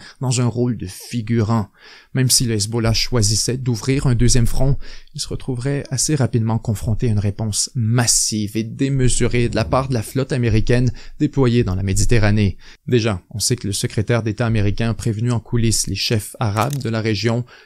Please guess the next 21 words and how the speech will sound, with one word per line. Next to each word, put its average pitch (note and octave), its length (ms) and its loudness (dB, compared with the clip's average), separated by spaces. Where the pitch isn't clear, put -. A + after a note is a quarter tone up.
que - 120 -14
Washington A#2 580 -2
ne G#2+ 120 -6
plaisante G#2+ 500 -4
pas A2+ 140 -2
avec G2 240 -6
le - 80 -8
déploiement G2+ 500 -2
d'un F#2+ 220 -6
tel G#2+ 220 -2
arsenal G#2+ 480 -2
et G#2 40 0
qu'une C3+ 240 2
escalade C3+ 540 0
en A2 80 -2
provenance C3+ 760 -2
du C3+ 140 -2
Hezbollah A#2+ 540 0
serait A#2+ 340 -2
sévèrement G#2 540 -2
punie. G#2+ 420 0